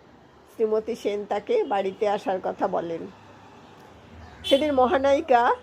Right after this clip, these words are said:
তার মন খারাপের কথাও বলেছিলেন।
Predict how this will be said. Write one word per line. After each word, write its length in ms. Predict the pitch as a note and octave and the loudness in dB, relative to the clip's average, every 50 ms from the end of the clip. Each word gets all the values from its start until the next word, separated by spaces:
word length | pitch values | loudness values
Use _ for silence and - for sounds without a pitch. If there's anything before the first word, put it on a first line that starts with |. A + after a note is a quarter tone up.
| - - - - - - | -8 -20 -20 -20 -10 -2
তার 180 | - A#3 A3+ A3 | 0 0 0 0
মন 240 | A3 A3 A3+ A3+ | 0 0 0 -2
খারাপের 480 | A#3 - C4 A3 A3 A3 - A#3+ A#3 A#3+ | -2 -2 -2 0 0 0 0 0 0 0
কথাও 440 | - A3 A3 A3 - - A#3+ - B4+ B4+ - - - - - - - G#3 | 0 0 -2 0 0 0 2 2 0 -2 -4 -10 -20 -20 -20 -18 -8 -4
বলেছিলেন। 600 | G#3 G3+ F#3+ F#3+ F#3+ - - F#3+ F#3+ F#3 E3+ | -2 -2 -2 -2 -4 -6 -8 -6 -4 -4 -4